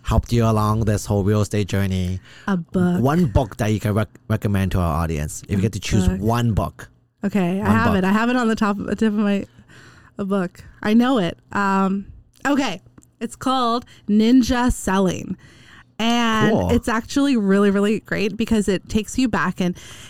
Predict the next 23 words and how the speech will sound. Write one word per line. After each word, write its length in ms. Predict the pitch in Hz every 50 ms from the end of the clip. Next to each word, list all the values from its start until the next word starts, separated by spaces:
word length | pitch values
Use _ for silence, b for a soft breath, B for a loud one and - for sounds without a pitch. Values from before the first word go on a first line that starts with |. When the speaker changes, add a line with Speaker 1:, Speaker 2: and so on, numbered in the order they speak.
| B B
Speaker 2:
it's 260 | - - 226 - -
not 320 | 220 233 214 208 220 240 247
about 240 | 240 247 226 220 -
selling, 460 | - 214 175 170 175 175 170 185 190
really. 280 | 185 175 170 208 254 254
At 80 | 226 -
the 80 | 208
end 100 | 185 -
of 60 | - -
the 40 | 202
Speaker 1:
Right. 60 | 185
Speaker 2:
day, 160 | 190 202 247 240
it's 240 | - - - - - - - 185
just 320 | - 233 226 233 - - - _
help, 420 | - 180 196 180 190 214 - - -
helping 360 | 175 202 196 190 214 196 175
people 360 | - 185 - 170 165 165 - -
and 240 | 165 185 175 175 -
also 420 | 180 196 190 - 220 202 196 185
just 280 | 190 - 208 196 - -
speaking 380 | - - 220 190 - 214 202 196
to 80 | - -
people, 500 | 202 190 - 196 196 190 185 185 185